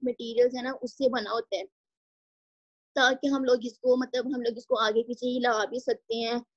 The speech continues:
इसका कर्वेचर भी change कर सकते हैं। जो ciliary muscles है ना वो यही काम करती हैं कि lens को, मतलब इसका, अब देखिए हमारी आई में एक ही lens होता है ना, अब ये तो नहीं कि एक दो lens हों, तो होता एक ही lens है, तो उसकी जो ciliary muscles है ना इसको मतलब आगे पीछे change करती हैं इसके curvature को।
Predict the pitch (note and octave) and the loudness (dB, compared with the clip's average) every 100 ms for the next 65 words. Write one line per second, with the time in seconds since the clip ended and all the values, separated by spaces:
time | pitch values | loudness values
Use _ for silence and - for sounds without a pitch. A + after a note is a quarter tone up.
0 | _ _ C4 C4+ C4 C4 B3+ A3 G3+ A3 | _ _ -2 2 2 4 4 6 6 4
1 | A3 A3 A3+ G#3 - A3 A#3 - B3 B3+ | 2 -2 -2 -2 -2 -4 -6 -4 -2 0
2 | C#4 - G#3+ G#3+ A#3+ C#4+ B3+ B3+ A3+ B3 | -4 -4 -2 0 6 6 6 2 2 2
3 | C4 D4+ _ _ _ - C#4 B3+ A#3+ C#4+ | 2 0 _ _ _ 4 6 6 4 4
4 | C#4 A#3+ A3 A3+ A3+ A3+ A#3 B3 C#4+ C#4+ | 4 2 2 0 0 0 2 2 4 2
5 | B3+ G#3+ A3 - B3+ B3+ B3+ A3+ A#3 A#3+ | 2 0 -2 -6 -2 2 2 4 2 2
6 | - B3+ A#3+ - - A#3 - C4 B3+ A#3+ | -2 -2 -2 -4 -4 -4 0 2 2 0
7 | G#3 A3 A3 A#3+ A#3 A3 A3 A3 C#4 A3+ | 0 0 2 0 0 2 2 2 0 0
8 | A#3 C4+ C#4 G#3 F#3+ G#3 - _ _ _ | 0 0 0 -2 -4 -8 -12 _ _ _
9 | A#3+ G#3+ A#3 B3 B3+ D4+ D4 C#4+ C#4+ A#3 | -2 -2 -6 0 2 4 4 4 2 2
10 | A3+ A3+ B3 A#3+ A3+ A3 C4+ A3 G3+ _ | 0 4 2 4 -4 -6 -8 -6 -10 _
11 | _ _ _ _ _ _ _ _ C4 C4 | _ _ _ _ _ _ _ _ -4 -2
12 | C4+ C#4+ C4+ B3 C4 A#3+ D#4+ D4+ C4+ B3+ | 2 0 2 2 2 0 -2 -2 -2 -2
13 | C#4 C4+ - B3+ B3 - B3+ C#4 C#4 C4 | -2 -2 -6 -8 -8 -12 0 0 0 -2
14 | A3+ A#3+ C#4+ B3 B3 B3+ B3+ C4 A#3+ - | -2 2 2 4 2 2 0 -2 -4 -4
15 | - C4 C4 - G#4+ G#4 A#4 - C4+ - | -2 0 -2 0 0 0 -6 -8 -12 -6
16 | A3+ G#3+ - A#4+ - A#3+ B3 - C4 B3+ | -6 -6 -2 -2 -2 -2 -2 -2 0 2
17 | A3+ G#3 A#3 A3 B3 B3+ | 6 6 6 4 6 6